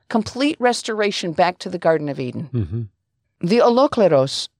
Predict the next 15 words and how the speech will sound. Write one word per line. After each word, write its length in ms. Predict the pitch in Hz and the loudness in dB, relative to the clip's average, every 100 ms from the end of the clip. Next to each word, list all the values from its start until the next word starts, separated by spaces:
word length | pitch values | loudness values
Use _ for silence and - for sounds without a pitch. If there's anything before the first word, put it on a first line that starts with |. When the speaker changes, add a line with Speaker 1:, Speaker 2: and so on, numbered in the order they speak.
| _ | _
Speaker 1:
is 200 | 185 175 | 2 2
one 320 | 180 196 247 | 0 2 2
who 140 | 262 262 | 2 2
has 240 | 226 220 | 2 0
preserved, 880 | - 233 208 165 180 127 139 180 - _ _ _ _ _ _ _ | -2 -4 -2 2 2 2 -2 -6 -18 _ _ _ _ _ _ _
or 220 | 175 190 | 4 4
who 200 | 202 277 | 4 4
having 380 | 277 247 220 196 | 4 4 2 0
once 300 | 185 202 - | 0 0 0
lost 440 | 208 254 208 - - | 2 2 2 0 2
has 200 | 190 214 | 2 4
now 220 | 214 220 | 4 4
regained 640 | 226 180 202 254 160 165 | 2 2 2 4 0 -2
his 200 | 202 202 | -4 -4
completeness. 800 | - 220 247 294 - 131 - | -6 -6 -6 -6 -10 -14 -12